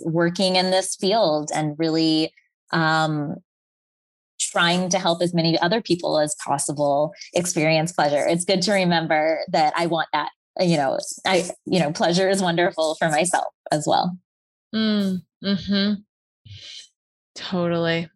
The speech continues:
Speaker 2: I love that. Wow. Well, thank you so much for your, for your generosity, um, and for just, yeah, sharing your story so openly with us today.
Speaker 1: Absolutely. My pleasure.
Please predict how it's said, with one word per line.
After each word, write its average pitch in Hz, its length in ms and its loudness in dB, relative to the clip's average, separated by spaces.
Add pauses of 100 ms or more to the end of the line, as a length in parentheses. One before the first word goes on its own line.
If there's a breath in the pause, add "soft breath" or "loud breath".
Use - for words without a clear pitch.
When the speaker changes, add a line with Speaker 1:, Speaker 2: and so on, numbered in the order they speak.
(160)
Speaker 2:
I 202 100 2
love 170 400 -2
that. 160 360 -2 (1000 loud breath)
Wow. 214 580 2 (200 loud breath)
Well, 247 340 0
thank 240 320 -2
you 277 120 0
so 220 480 -2
much 208 320 0
for 196 160 0
your, 185 420 2
for 185 80 -2
your 180 160 0
generosity, 175 880 0
um, 165 640 0
and 170 240 -2
for 170 180 0
just, - 500 -4
yeah, 185 220 0
sharing 208 500 2
your 185 60 0
story 180 380 0
so 165 400 0
openly 196 680 0 (120)
with 180 160 -2
us 180 240 -2
today. 170 500 -2 (540 loud breath)
Speaker 1:
Absolutely. 196 880 0
My 190 160 2
pleasure. 214 680 0